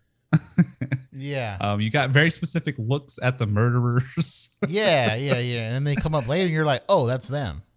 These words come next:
Speaker 2: It's like,
Speaker 1: Yeah. So, like, whenever
Speaker 2: What
Speaker 1: she
Speaker 2: the
Speaker 1: gets
Speaker 2: hell?
Speaker 1: to the office to, like, report all this stuff, 'cause, like, they say that they'll report it to the F B I, the person she reports it to, played by Rita Wilson,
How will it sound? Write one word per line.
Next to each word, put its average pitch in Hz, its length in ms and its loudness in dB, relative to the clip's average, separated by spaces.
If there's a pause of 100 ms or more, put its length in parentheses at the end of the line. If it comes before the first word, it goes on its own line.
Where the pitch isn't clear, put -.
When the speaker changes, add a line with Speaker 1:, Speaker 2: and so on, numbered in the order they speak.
(120)
Speaker 2:
It's 123 180 -12
like, 110 300 -6
Speaker 1:
Yeah. 175 680 4
So, 170 160 0
like, 165 300 -2
whenever 190 200 0
Speaker 2:
What - 80 2
Speaker 1:
she 180 80 -4
Speaker 2:
the 165 100 0
Speaker 1:
gets 165 160 0
Speaker 2:
hell? 190 60 0
Speaker 1:
to - 80 -2
the 131 100 -2
office 123 540 0
to, 135 80 -2
like, 113 180 -2
report 160 400 0
all 117 180 -2
this 98 160 -2
stuff, 98 240 -4
'cause, 101 160 -6
like, 92 140 -6
they 104 80 -4
say 117 200 -4
that 110 120 -2
they'll 107 140 -4
report 101 320 -4
it 107 60 -10
to - 100 -10
the 104 100 -2
F 110 160 -2
B 92 100 -6
I, 104 220 0
the 92 100 -8
person 127 320 -4
she 127 120 -4
reports 123 360 -4
it - 200 -14
to, 85 260 -8 (140)
played 107 180 -2
by 101 120 -2
Rita 107 300 -2
Wilson, 98 540 -6